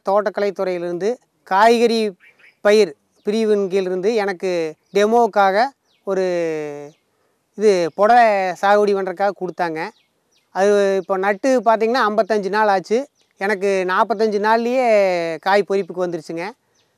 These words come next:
இப்போ இந்த ஐம்பத்தஞ்சு நாள்ல இது வரைக்கும் நான் ஒரு டன்னு வரை காய் எடுத்திருக்கிறேன். இந்த முப்பது சென்ட்ல எப்படி பார்த்தீங்கன்னாலும் ஒரு பத்து டன் வரைக்கும் எடுக்கிறதுக்கு உண்டான ஒரு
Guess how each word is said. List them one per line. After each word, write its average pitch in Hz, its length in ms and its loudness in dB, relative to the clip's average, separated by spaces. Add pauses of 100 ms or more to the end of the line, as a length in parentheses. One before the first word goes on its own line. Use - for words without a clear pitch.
(240)
இப்போ 208 320 0
இந்த 196 160 0
ஐம்பத்தஞ்சு 220 480 0
நாள்ல 247 140 2
இது 247 160 0
வரைக்கும் 233 260 -2
நான் 208 160 2
ஒரு 208 160 0
டன்னு 226 260 2 (720)
வரை 208 180 0
காய் 202 380 2
எடுத்திருக்கிறேன். 185 440 -6 (640)
இந்த 208 400 4
முப்பது 214 400 2
சென்ட்ல 262 540 4
எப்படி 226 240 0
பார்த்தீங்கன்னாலும் 240 640 4
ஒரு 220 420 4
பத்து 202 300 0
டன் 240 220 4
வரைக்கும் 233 420 2 (260)
எடுக்கிறதுக்கு 202 400 -2
உண்டான 202 260 -2
ஒரு 175 460 -4